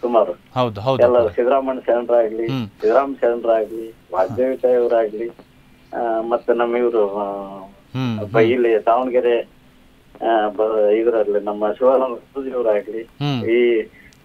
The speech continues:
Speaker 1: ಟಿ ಎಸ್ ಪಾಟೀಲ್ರು ಅಂತಿದ್ರು ಇಲ್ಲಿ ಬಸವ ಮಂಟಪ ದಾವಣಗೆರೆಯಲ್ಲಿ.
Speaker 2: ಹಾ, ಹಾ.
Speaker 1: ಅವರು ಕೂಡ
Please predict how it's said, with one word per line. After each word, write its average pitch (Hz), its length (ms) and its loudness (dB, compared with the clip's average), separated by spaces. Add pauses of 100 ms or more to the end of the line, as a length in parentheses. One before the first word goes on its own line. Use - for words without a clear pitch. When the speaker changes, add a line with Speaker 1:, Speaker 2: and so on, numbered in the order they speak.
Speaker 1:
ಟಿ 139 60 2
ಎಸ್ 165 280 2
ಪಾಟೀಲ್ರು 165 440 2
ಅಂತಿದ್ರು 135 400 0
ಇಲ್ಲಿ 104 180 -2
ಬಸವ 139 280 0
ಮಂಟಪ 139 340 0
ದಾವಣಗೆರೆಯಲ್ಲಿ. 123 720 2
Speaker 2:
ಹಾ, 131 400 0
ಹಾ. 127 360 0 (300)
Speaker 1:
ಅವರು 156 320 2
ಕೂಡ 175 240 2